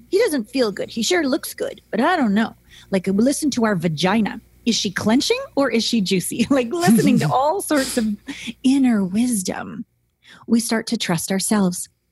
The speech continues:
Speaker 1: And even if we can't control the world, we can trust that come what may, I will get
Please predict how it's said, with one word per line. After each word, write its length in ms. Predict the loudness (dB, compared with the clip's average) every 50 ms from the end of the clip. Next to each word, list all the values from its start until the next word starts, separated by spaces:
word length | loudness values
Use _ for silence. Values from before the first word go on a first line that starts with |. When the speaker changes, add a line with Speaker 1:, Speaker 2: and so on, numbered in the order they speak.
| _ -20 -20 -12 -4 0
Speaker 1:
And 120 | 0 0
even 320 | 2 2 0 2 2 0 0
if 100 | 0 -2
we 80 | -2
can't 260 | 0 0 0 0 0
control 440 | 0 0 0 2 2 0 0 2 2
the 80 | 2 0
world, 380 | 0 0 0 0 0 0 -2 -2
we 80 | -2
can 180 | -2 0 0 0
trust 300 | 0 0 -2 -2 -2 -2
that 160 | -4 -6 -4
come 240 | 0 2 2 4 4
what 200 | 4 2 0 0
may, 260 | 2 2 2 2 0 0
I 120 | 0 0 2
will 140 | 2 2 2
get 180 | 0 0 -2